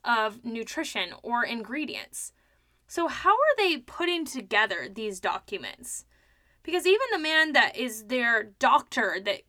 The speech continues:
signs off on these programs or signed off his letter on this program, you can't even find where he went to school. All things that are giving red flag to me.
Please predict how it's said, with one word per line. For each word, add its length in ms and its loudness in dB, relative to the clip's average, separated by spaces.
signs 580 2
off 300 4
on 180 0
these 220 -4
programs 720 -2
or 80 -4
signed 460 2
off 160 4
his 200 -8
letter 320 0
on 200 -6
this 180 -8
program, 640 -4
you 100 0
can't 320 -4
even 120 -2
find 440 2
where 200 4
he 180 -8
went 260 0
to 120 -10
school. 640 -4
All 200 10
things 240 -4
that 120 0
are 80 2
giving 320 -6
red 200 -10
flag 280 -12
to 120 -14
me. 180 -16